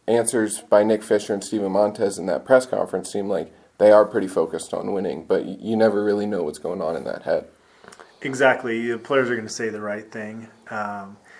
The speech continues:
Speaker 2: I thought Mike McIntyre handled his Tuesday press luncheon meeting with the media pretty well. Uh, there were about, what would you say, three times as many people?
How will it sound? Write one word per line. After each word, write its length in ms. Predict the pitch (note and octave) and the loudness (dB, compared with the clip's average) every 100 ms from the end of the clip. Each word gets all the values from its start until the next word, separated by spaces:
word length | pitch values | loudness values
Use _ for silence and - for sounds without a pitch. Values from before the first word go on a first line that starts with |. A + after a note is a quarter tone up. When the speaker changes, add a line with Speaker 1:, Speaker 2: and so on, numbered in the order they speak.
| - - _ _ _ _ _ - _ _ - | -20 -20 _ _ _ _ _ -20 _ _ -2
Speaker 2:
I 120 | G3 | 0
thought 240 | G3 - | 4 4
Mike 180 | C#3 C#3 | 6 2
McIntyre 480 | C3+ C3 B2 B2+ A#2 | 2 0 0 -2 -2
handled 320 | A#2+ B2 A#2 | -2 -2 -2
his 280 | A2+ G#2+ - | -2 -6 -8
Tuesday 540 | - A#2+ G#2+ A2 G#2+ | -8 -8 -4 -4 -4
press 400 | G2+ - A2+ G#2+ | -8 -6 -6 -6
luncheon 580 | A#2 G#2+ - G#2+ G#2 G2+ - | -10 -10 -10 -12 -12 -14 -16
meeting 280 | A#2 A2+ A2 | -10 -8 -8
with 120 | A2 | -10
the 60 | G#2+ | -8
media 340 | A2+ A2 A2 | -6 -4 -6
pretty 280 | G#2+ - A#2+ | -6 -6 -6
well. 480 | G#2+ A2 A2 A2 - - - - | -4 -2 0 -2 -8 -20 -20 -14
Uh, 160 | G#2+ | -8
there 140 | G#2+ A2 | -6 -6
were 120 | A2 | -6
about, 320 | G2 G#2+ - | -4 -6 -6
what 240 | C#3+ - - | -10 -10 -2
would 200 | D#3+ - | 0 0
you 60 | |
say, 180 | - A2+ | -2 -4
three 240 | - C#3 | -4 -4
times 340 | C3+ C#3 C3 B2 | -2 -2 -2 -4
as 220 | B2 B2 | -12 -8
many 240 | C3 B2+ | -6 -6
people? 520 | B2 C3 B2+ B2+ B2+ | -6 -8 -8 -8 -10